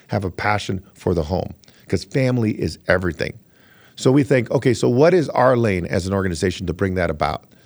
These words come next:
Well, we think that our primary contribution to the marketplace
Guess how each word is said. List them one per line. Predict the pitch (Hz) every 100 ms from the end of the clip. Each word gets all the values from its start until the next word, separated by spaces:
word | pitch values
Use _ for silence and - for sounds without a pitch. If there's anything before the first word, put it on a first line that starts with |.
| _ _ _ -
Well, | 107 104
we | 117 165
think | - 120 104 107
that | 104 95
our | - 107
primary | 113 - 120 117 113 107 101
contribution | - 113 117 101 101 95 98 87 - -
to | -
the | 113
marketplace | 101 95 87 - 85 82